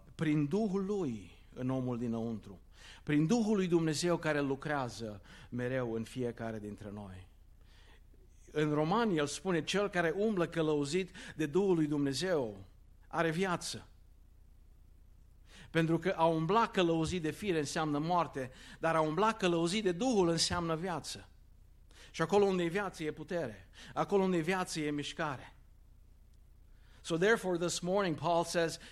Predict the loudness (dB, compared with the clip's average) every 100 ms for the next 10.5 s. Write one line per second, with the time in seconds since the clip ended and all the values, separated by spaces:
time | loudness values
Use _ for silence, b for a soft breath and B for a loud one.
0 | B B 0 2 2 -2 -6 0 0 0
1 | 0 -2 -2 -2 0 -2 -4 0 2 4
2 | 2 0 -2 -4 -10 -14 b 0 2 2
3 | 0 2 2 2 -2 -6 -4 -2 0 -2
4 | -4 -10 B B -2 0 0 -4 -4 -6
5 | -6 -8 -8 -8 -6 -6 -8 -18 -20 -20
6 | -20 b b b -2 2 4 4 2 2
7 | 0 -4 -2 -4 0 0 0 0 -2 -2
8 | -4 -6 -2 0 0 -2 -4 -4 -4 -10
9 | -10 -10 -8 -8 -4 0 2 0 -2 -4
10 | -6 -6 -6 -10 -12